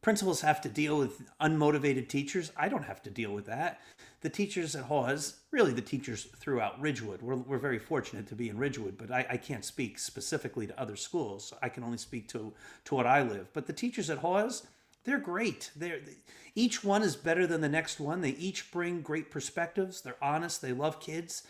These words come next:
The parents throughout my thirteen, this is my thirteenth year, my, so my twelve plus years in Ridgewood have been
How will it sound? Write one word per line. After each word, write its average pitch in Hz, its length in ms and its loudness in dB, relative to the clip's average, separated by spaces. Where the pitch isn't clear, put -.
The - 80 -4
parents 208 800 0
throughout 143 380 4
my 143 240 0
thirteen, 160 600 -2
this 139 100 -6
is 139 80 -6
my 123 120 -4
thirteenth 147 440 -2
year, 165 300 0
my, 135 140 2
so - 140 -2
my 113 100 -2
twelve 151 500 0
plus 151 340 0
years 151 280 2
in 123 100 0
Ridgewood 156 340 0
have 123 240 -4
been 113 300 -2